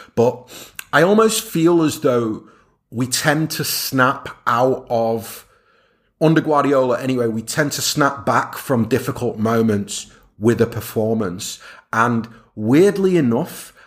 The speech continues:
I view this week and all this Arteta bullshit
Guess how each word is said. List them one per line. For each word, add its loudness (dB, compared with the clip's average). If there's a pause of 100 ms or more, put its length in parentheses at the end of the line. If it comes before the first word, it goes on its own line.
(160)
I 2
view -2 (160)
this -2
week -2
and -4
all 2
this -4
Arteta -4
bullshit -2